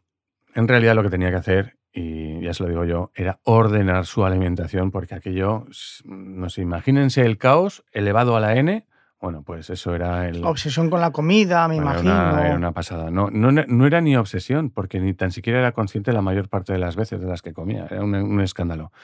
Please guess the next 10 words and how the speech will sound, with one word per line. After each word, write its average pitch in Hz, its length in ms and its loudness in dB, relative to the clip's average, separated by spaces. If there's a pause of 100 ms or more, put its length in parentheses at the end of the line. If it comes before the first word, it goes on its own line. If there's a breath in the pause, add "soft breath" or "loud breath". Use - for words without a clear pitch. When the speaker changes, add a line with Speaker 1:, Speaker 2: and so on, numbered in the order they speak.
(760 soft breath)
Speaker 1:
Y 120 100 0
yo 147 140 6
lo 196 80 4
primero 147 320 6
que 143 120 4
hice, 160 340 2
dije, 101 640 2
"Ujú, 101 920 0 (760)
muy 92 240 2
bien. 170 380 4